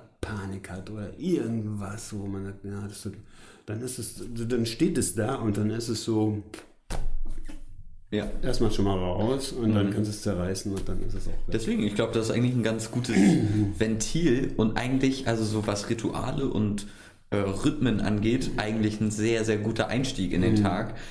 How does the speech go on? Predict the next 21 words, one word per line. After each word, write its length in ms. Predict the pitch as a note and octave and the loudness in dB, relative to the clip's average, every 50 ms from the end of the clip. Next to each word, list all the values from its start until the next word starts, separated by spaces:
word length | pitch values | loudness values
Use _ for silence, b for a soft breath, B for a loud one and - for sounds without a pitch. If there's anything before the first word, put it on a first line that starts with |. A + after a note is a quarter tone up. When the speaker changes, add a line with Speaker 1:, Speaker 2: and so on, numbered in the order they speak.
| B B | B B
Speaker 2:
Weil, 140 | - - G#2+ | -2 -2 0
also 200 | - G#2 G#2 G#2+ | 0 0 0 0
so, 140 | G#2+ G#2+ G#2+ | 2 2 2
ich 140 | - - - | 0 0 0
kenne 160 | - A2+ A2 | 2 2 2
das 160 | G#2+ G#2+ - | 4 4 2
nur 100 | A2+ G2+ | 2 0
von 160 | - - G#2 | 0 0 2
mir 140 | G#2 G#2 G2 | 2 2 2
selber, 260 | F#2+ G#2 G#2 C3+ D3 | 2 2 2 2 2
mein, 360 | C#3 B2 G#2+ G#2 F#2+ G2 F2+ - F#2 | 2 2 2 2 2 0 0 2 0
nach 140 | G#2 G2+ G2+ | 0 0 0
dem 100 | G#2+ G#2+ | 0 0
Aufstehen, 400 | - B2 C#3 - - D#3+ D#3 D3+ | 0 0 -2 0 -2 0 2 2
mein 160 | A#2 G2 F2+ | 2 2 2
erster 280 | E2 F#2+ - - G#2+ | 0 -2 -2 -2 -4
Griff 260 | G#2 G#2 C3 C#3 C3+ - | 0 0 -2 -2 0 0
geht 160 | - A2+ - | 0 2 2
natürlich 340 | G2 G#2+ G#2 - A2+ G#2+ - | 2 0 2 2 0 0 0
zum 140 | - G2+ | 0 0
Handy 540 | G2 G2 G#2 A#2+ C#3 - G#2 G#2 A#2 C3+ B | 2 2 2 2 2 2 2 2 2 2 B